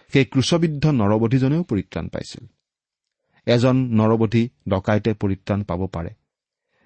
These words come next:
বিবাহ বিচ্ছেদ হোৱা মানুহ এজনেও পৰিত্ৰাণ পাব পাৰে। গতিকে বিবাহ বিচ্ছেদৰ কথাটো আমি অক্ষমনীয় পাপ বুলি ধৰিব নালাগে। কোনো মানুহে খ্ৰীষ্টক জনাৰ আগতে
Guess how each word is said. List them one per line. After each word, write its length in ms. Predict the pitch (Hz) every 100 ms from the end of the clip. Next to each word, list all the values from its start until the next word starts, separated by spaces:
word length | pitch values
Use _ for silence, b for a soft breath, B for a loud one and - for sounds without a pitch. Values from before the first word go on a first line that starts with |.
| -
বিবাহ 300 | 127 143 165
বিচ্ছেদ 400 | 165 - 175 151
হোৱা 160 | 147
মানুহ 320 | 147 117 127 135
এজনেও 280 | 131 147
পৰিত্ৰাণ 480 | 143 131 127 - 147
পাব 200 | 143 90
পাৰে। 300 | 92 82 - _ _ _ _ _ _ _ 120
গতিকে 280 | 131 147
বিবাহ 340 | 131 120 151 160
বিচ্ছেদৰ 520 | 131 - 127 110 104
কথাটো 480 | - - 107 90 92 b b
আমি 200 | 117 123 -
অক্ষমনীয় 680 | 98 _ - 147 151 147 156
পাপ 260 | - 101
বুলি 240 | 104 101 101
ধৰিব 300 | 90 90 90
নালাগে। 380 | 87 69 - - _ _ _ _ _ _
কোনো 200 | 135 143
মানুহে 420 | 131 113 107 110 -
খ্ৰীষ্টক 520 | - 113 - 117 104
জনাৰ 320 | 95 104 101 107
আগতে 400 | 101 95 90